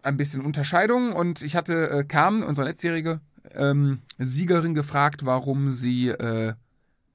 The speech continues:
denn in Anführungszeichen nur Zweite geworden ist. Und, äh, jetzt muss ich kurz überlegen, sie, ähm,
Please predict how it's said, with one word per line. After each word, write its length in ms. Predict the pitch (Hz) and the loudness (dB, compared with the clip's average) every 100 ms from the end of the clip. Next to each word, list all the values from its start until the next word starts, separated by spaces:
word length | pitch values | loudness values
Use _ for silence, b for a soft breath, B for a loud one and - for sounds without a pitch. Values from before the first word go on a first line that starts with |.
| _ - | _ -6
denn 200 | 123 113 | -4 -4
in 100 | - | -4
Anführungszeichen 840 | 120 185 208 175 165 147 143 143 143 | 4 8 8 6 4 4 2 4 2
nur 120 | 139 | 2
Zweite 400 | - 131 190 139 | 2 2 2 0
geworden 400 | 117 113 113 127 | -4 -4 -4 -2
ist. 180 | 185 - B B B B | -4 -6 B B B B
Und, 520 | 147 147 156 151 - | 2 4 4 -2 -4
äh, 280 | 143 147 147 | 0 2 4
jetzt 160 | 143 143 | 2 0
muss 100 | 165 | -4
ich 140 | 151 | -6
kurz 180 | - 147 | -8 -8
überlegen, 600 | 135 135 151 175 202 233 - B B | -4 -2 2 2 2 -2 -4 B B
sie, 580 | 135 135 147 170 175 180 | -6 -2 -2 -2 0 0
ähm, 600 | - 151 156 160 160 | 2 2 4 4 0